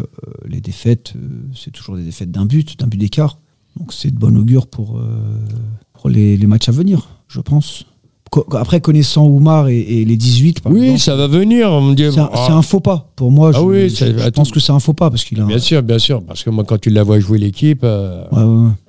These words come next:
Speaker 1: C'est, c'est
Speaker 2: mais j'ai l'impression de, euh, c'est entre les seize et les dix-huit.
Speaker 1: C'est ça, c'est exactement ça.
Speaker 2: Je vois la même chose.
Speaker 1: Ouais, exactement, c'est ça.
Speaker 2: Je vois la même chose. Et, et moi, ça,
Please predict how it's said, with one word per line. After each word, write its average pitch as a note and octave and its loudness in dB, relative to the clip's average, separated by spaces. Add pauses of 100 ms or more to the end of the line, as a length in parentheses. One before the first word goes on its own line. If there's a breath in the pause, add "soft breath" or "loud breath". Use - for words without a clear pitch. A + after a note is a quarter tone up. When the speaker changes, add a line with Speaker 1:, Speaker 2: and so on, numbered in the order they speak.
(220)
Speaker 1:
C'est, - -20
c'est - -10
Speaker 2:
mais B2+ 2
j'ai C3+ 2
l'impression E3+ 0
de, G3 4
euh, F3 0 (540)
c'est F#3 2
entre F3 2
les F#3 2
seize A3+ 0
et G#3 4
les F#3+ 4
dix-huit. G3 2
Speaker 1:
C'est - -4
ça, A2 0
c'est - -4
exactement A2+ 0
ça. A#2 -8
Speaker 2:
Je C3 2
vois F#3 2
la A3+ 2
même A#3 0
chose. F#3+ 0
Speaker 1:
Ouais, G#2+ 0
exactement, G2 -4 (240)
c'est - -20
ça. - -14 (240)
Speaker 2:
Je A#2+ -4
vois D#3+ 2
la F#3+ 2
même G3+ 2
chose. D3+ -2
Et, C3+ -4
et C#3 0
moi, C#3+ 2
ça, B2+ -6